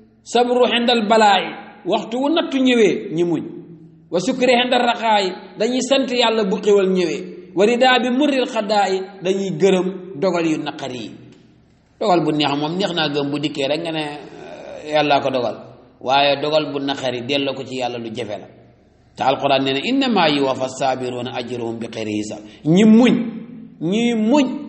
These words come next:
dogal yi neex yeeg yu naqari yépp ñi muñ ko. Ñi muñ ba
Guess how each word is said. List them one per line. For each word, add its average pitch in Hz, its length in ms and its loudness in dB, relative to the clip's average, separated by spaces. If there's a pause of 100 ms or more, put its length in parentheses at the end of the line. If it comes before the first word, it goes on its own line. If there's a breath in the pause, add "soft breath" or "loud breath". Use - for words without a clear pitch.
(760)
dogal 196 360 2
yi 202 320 0 (460)
neex 190 320 0
yeeg 196 240 2
yu 202 80 6
naqari 196 420 0
yépp 247 120 2
ñi 220 140 4
muñ 208 280 4
ko. 156 140 -2 (1700)
Ñi 156 240 6
muñ 196 420 6
ba 202 240 4